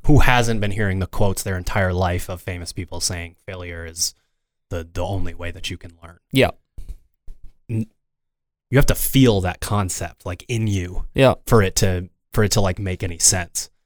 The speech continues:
Speaker 1: And, like, there's no way to learn how to do things without going through learning how to do it that way.
Speaker 2: Yeah.
Speaker 1: So every single time something like that comes up, you're either learning a new skill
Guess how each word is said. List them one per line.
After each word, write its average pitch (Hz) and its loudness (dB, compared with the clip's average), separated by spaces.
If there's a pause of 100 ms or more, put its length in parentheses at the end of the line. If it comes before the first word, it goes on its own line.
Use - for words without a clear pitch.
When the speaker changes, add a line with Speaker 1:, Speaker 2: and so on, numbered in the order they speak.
(200)
Speaker 1:
And, 110 2
like, 95 2
there's 107 4
no 113 6
way 107 6
to 104 4
learn 95 6
how 104 4
to 95 2
do 98 2
things 87 0
without 90 0 (340)
going 92 2
through 95 4
learning 90 0
how 90 -4
to 82 -2
do 90 0
it 85 -2
that 76 -6
way. 69 -12 (180)
Speaker 2:
Yeah. - -4
Speaker 1:
So 107 -4
every 107 6
single 110 6
time 101 6
something 98 4
like 95 2
that - -2
comes 92 -2
up, 95 0 (200)
you're 101 0
either 95 2
learning 107 4
a 101 -8
new 98 -4
skill 123 4